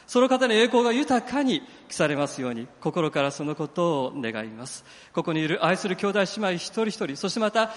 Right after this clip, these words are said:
ライブ配信で、えー、この礼拝に参加してくださっている愛する兄弟姉妹一人一人の上に、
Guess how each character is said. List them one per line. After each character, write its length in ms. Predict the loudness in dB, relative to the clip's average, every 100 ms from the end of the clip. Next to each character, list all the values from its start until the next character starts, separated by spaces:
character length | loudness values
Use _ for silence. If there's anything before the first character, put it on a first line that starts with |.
| -10
ラ 220 | 0 2 2
イ 40 |
ブ 120 | 0
配 180 | 0 -2
信 220 | -2 -4
で、 180 | -2 -4 -8 -10
え 80 | -6
ー、 20 | -4
こ 120 | -2
の 220 | -2 -4
礼 140 | -6 -4
拝 160 | -6
に 80 | -6
参 200 | -6 -4
加 120 | -4
し 60 | -6
て 100 | -6
く 80 | -6
だ 80 |
さ 140 | -4 -6
っ 20 |
て 160 | -4 -6
い 40 |
る 140 | -6 -8 -18 -6
愛 160 | -4
す 140 | -4 -10
る 80 | -10
兄 100 | -6
弟 100 | -6
姉 40 | -8
妹 140 | -8 -8
一 200 | -10 -10
人 160 | -8
一 40 | -6
人 160 | -4
の 140 | -2 -4
上 140 | -6
に、 100 | -10